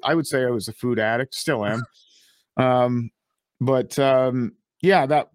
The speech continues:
Speaker 1: that was, I just wanna break that cycle, man. You know, I wanna give her the, the best. So, you know, we, yeah, sure. I bought a twenty-five dollar steak the other day, and then I diced it up and I gave her pieces of the steak, and I ate some of it myself, and my wife ate some of it. But, you know,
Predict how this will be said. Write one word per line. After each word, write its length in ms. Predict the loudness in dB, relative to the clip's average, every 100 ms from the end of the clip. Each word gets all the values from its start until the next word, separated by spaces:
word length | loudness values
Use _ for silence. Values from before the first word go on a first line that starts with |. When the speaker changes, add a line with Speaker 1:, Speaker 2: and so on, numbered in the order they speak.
| 0
Speaker 1:
that 180 | 0
was, 260 | 0 -2 -4 -4
I 100 | -2
just 220 | -4 -4
wanna 160 | -4
break 240 | -2 -4 -2
that 160 | -2
cycle, 380 | -2 -2 -2 -4
man. 280 | -4 -6 -6
You 160 | -6 -4
know, 80 | -2
I 100 | -2
wanna 240 | -2 -2
give 160 | -2 -2
her 100 | -2
the, 220 | -2 -4 -8
the 100 | -2
best. 400 | 0 -2 -6 -4
So, 300 | -2 -2 -8 -20 _ 0
you 80 | 2
know, 180 | 2 0
we, 140 | -2 2
yeah, 240 | 2 2
sure. 200 | 0 0
I 120 | 2
bought 240 | 2 2 0
a 40 |
twenty-five 540 | -2 -2 -2 0 -2
dollar 240 | 2 0 0
steak 320 | -2 -2 -2
the 120 | -2 -4
other 140 | -4
day, 260 | -4 -4 -6 -12 -20 -8
and 120 | -4
then 100 | -2
I 60 | -4
diced 400 | -2 0 -2 -4
it 80 | -4
up 220 | -4 -4
and 80 | -6
I 80 | -2
gave 260 | 0 0
her 380 | -2 -2 -2 -4 _ _ _
pieces 340 | -2 -2 -4 -6
of 80 |
the 80 | -4
steak, 440 | -4 -2 -2 -2 -4
and 120 | -6
I 60 | -6
ate 260 | -4 -4 -4
some 200 | -4 -6
of 100 | -6
it 60 | -6
myself, 500 | -6 -4 -4 -4 -4
and 80 | -6
my 100 | -4
wife 240 | -4 -4
ate 160 | -4 -4
some 180 | -4 -4
of 100 | -6
it. 100 | -8 -18 -20 -20 -16 -2
But, 240 | 2 2
you 80 | 2
know, 200 | 2 0